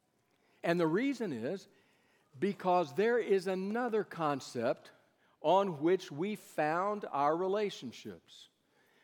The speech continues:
upon which we build our relationships. It's a concept that's very similar to covenant. When you look at them with the naked human eye, they look exactly parallel to each other. In fact, we sometimes use the terms interchangeably.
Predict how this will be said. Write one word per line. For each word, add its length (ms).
upon 220
which 200
we 120
build 460
our 140
relationships. 1040
It's 100
a 40
concept 500
that's 140
very 280
similar 460
to 60
covenant. 480
When 180
you 120
look 240
at 140
them 100
with 120
the 60
naked 340
human 260
eye, 200
they 120
look 180
exactly 480
parallel 460
to 80
each 200
other. 140
In 120
fact, 300
we 100
sometimes 560
use 220
the 120
terms 420
interchangeably. 1000